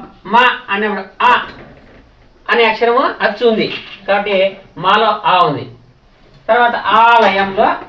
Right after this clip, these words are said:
ఆ ఉంది, ఆ ప్లస్ ఆ is equal to ఆ అంటే దీర్ఘం వచ్చింది.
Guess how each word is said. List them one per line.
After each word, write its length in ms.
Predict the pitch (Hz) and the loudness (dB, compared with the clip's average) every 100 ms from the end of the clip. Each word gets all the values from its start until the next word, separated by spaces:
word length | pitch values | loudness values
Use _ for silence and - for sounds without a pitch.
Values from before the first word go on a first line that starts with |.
| 175 | -2
ఆ 180 | 170 170 | 2 2
ఉంది, 300 | 143 117 - - - - - | 0 -6 -12 -20 -20 -6 2
ఆ 240 | 165 - 214 | 2 2 -2
ప్లస్ 200 | 208 - 180 | -4 -4 0
ఆ 200 | 190 190 | 2 2
is 60 | |
equal 300 | 185 190 196 | -2 -8 -6
to 100 | 247 302 - 139 | -4 -4 -6 -8
ఆ 800 | 143 143 147 147 147 139 - - _ _ - _ _ _ _ | -4 -2 0 0 0 -2 -6 -14 _ _ -20 _ _ _ _
అంటే 120 | 254 | -2
దీర్ఘం 320 | 226 254 226 202 | 2 4 4 0
వచ్చింది. 420 | 165 139 - | -4 -8 -12